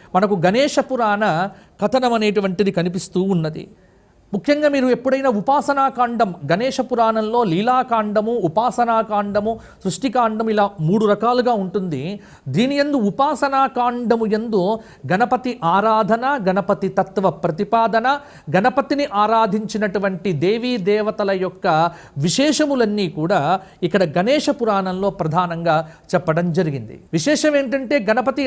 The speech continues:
ఆరాధన చేసినటువంటి అమ్మవారు మొట్టమొదలు పార్వతీదేవే.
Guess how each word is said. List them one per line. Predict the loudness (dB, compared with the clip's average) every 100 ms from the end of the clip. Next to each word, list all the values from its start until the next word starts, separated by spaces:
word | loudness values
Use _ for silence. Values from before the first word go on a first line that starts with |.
| 2
ఆరాధన | 2 2 2 0 -2
చేసినటువంటి | -4 -2 -4 -2 -2 -2 -2 -2 0 -4 -6 -12 -20 -20 -20 _ _ -20 -8 -4
అమ్మవారు | 0 0 0 0 -2
మొట్టమొదలు | -2 0 0 0 0 0
పార్వతీదేవే. | 0 0 -2 -2 0 0